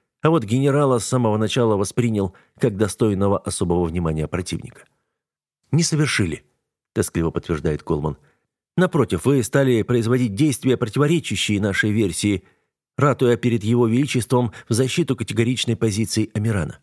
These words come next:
Я посчитал эти заигрывания попыткой прикрытия совершённых преступлений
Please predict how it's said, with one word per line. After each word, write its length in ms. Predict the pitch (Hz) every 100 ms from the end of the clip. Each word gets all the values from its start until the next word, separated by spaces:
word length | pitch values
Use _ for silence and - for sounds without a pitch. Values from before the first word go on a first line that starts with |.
| _ _ _ _ _ _ _ -
Я 160 | 104 98
посчитал 440 | - - 117 107
эти 260 | 113 113 113
заигрывания 680 | 95 120 104 113 117 120
попыткой 420 | 117 110 127 - 120
прикрытия 680 | - 120 - 190 - 107 92 -
совершённых 640 | - 131 127 - 123 113 -
преступлений 800 | 117 - 127 139 160 139 127